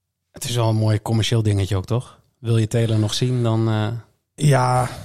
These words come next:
Speaker 2: kijk, die man heeft het niet eens nodig, want die kan gewoon nog steeds gewoon, eh, op de demo-toernooi,
Speaker 1: Ik
Speaker 2: kan hij nog steeds, eh, aan de gang. Maar hij heeft dit jaar meegedaan aan het W K, aan de Masters en aan de matchplay. Hij haalde elke keer de kwartfinale. Dat is
Speaker 1: Mhm.
Speaker 2: niet heel knap eigenlijk, want dan won je eigenlijk maar één potje. Hij heeft vier keer v-, het vier keer gewonnen en drie keer verloren. En zijn hoogste gemiddelde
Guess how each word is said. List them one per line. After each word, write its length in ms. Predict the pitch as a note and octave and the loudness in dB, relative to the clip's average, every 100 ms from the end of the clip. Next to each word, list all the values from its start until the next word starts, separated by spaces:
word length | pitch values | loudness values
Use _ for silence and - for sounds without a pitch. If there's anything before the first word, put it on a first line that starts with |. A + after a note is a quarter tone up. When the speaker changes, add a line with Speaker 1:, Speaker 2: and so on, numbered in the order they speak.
| - - - | -18 -20 -6
Speaker 2:
kijk, 180 | D3 D3+ | -2 4
die 80 | |
man 200 | D3 E3 | 6 6
heeft 140 | D3+ D3 | 6 4
het 80 | C#3 | 4
niet 120 | D3 | 4
eens 100 | C3+ | 6
nodig, 220 | D3 C3+ | 4 4
want 120 | C3+ | 2
die 80 | C3+ | 0
kan 260 | D3 C#3+ C3+ | 0 0 2
gewoon 380 | C#3 C3+ C#3 C3+ | 2 2 2 0
nog 100 | C3 | 0
steeds 240 | C#3+ C3+ | 0 2
gewoon, 200 | C#3+ C3+ C#3 | 2 4 6
eh, 220 | C3+ C3+ C#3+ | 4 2 -2
op 100 | - | -4
de 60 | C3 | 2
demo-toernooi, 600 | C#3+ C#3 C3+ C#3 C3+ C3 | 4 6 4 4 4 4
Speaker 1:
Ik 60 | B2+ | 2
Speaker 2:
kan 120 | C3+ | 2
hij 80 | C3+ | 2
nog 100 | B2+ | 2
steeds, 340 | C3+ C3 - | 2 0 0
eh, 500 | C3+ B2+ B2+ C3 C3 | 2 2 2 2 0
aan 140 | C3 B2+ | 0 2
de 80 | |
gang. 300 | B2 C3 C3+ | 4 2 2
Maar 320 | C3+ A#2 A#2 - | 2 0 -2 0
hij 80 | D3+ | 2
heeft 120 | D3+ | 4
dit 120 | D#3+ | 2
jaar 100 | D#3 | 4
meegedaan 280 | D3+ D3+ C#3+ | 4 4 4
aan 60 | C3+ | 4
het 80 | |
W 140 | C3+ C3+ | 2 2
K, 80 | D3 | 2
aan 340 | D3 C3 C3+ | 2 2 2
de 60 | C3+ | 4
Masters 540 | C#3+ D3 - C3+ B2 | 4 4 2 0 2
en 100 | C3+ | 2
aan 100 | C3 | 2
de 60 | C3+ | 4
matchplay. 380 | D3 - C3 B2+ | 2 2 2 4
Hij 60 | B2+ | 4
haalde 520 | B2 B2+ B2+ B2+ A#2+ | 2 4 4 4 0
elke 240 | - C#3+ - | 0 0 2
keer 100 | C3 | -2
de 60 | |
kwartfinale. 680 | - C3+ - C3+ C3+ A#2+ A#2 | 2 0 0 0 2 0 0
Dat 100 | E3 - | -4 -6
is 80 | A#2+ | -4
Speaker 1:
Mhm. 100 | G2+ | 0
Speaker 2:
niet 80 | A#2+ | 2
heel 140 | B2 | 0
knap 320 | - B2+ B2 | -2 -4 -4
eigenlijk, 400 | - C3 B2 B2 | -6 -4 -2 -4
want 120 | C3 | -4
dan 100 | B2+ | -2
won 100 | B2 | 0
je 60 | C3 | -2
eigenlijk 120 | A#2 B2 B2+ | -2 -4 -4
maar 80 | |
één 160 | B2+ C3 | 0 0
potje. 160 | A#2+ D#3 | 0 -2
Hij 260 | F#3 - | -4 -2
heeft 100 | B2+ - | -2 2
vier 140 | D3 | 2
keer 160 | C#3 B2 | 2 2
v-, 80 | C3 C3 | 0 -2
het 160 | B2+ | -6
vier 160 | - E3 | 0 2
keer 120 | C#3+ | 2
gewonnen 240 | C3 C#3+ | 2 2
en 60 | C3 | 2
drie 120 | C#3 | 2
keer 120 | C3+ | 0
verloren. 320 | A#2 C3+ D3 C3 | 2 2 4 2
En 60 | |
zijn 120 | B2+ C3 | 2 2
hoogste 240 | C3+ B2+ | 0 0
gemiddelde 440 | B2+ C#3+ B2+ A#2 | 2 2 2 -2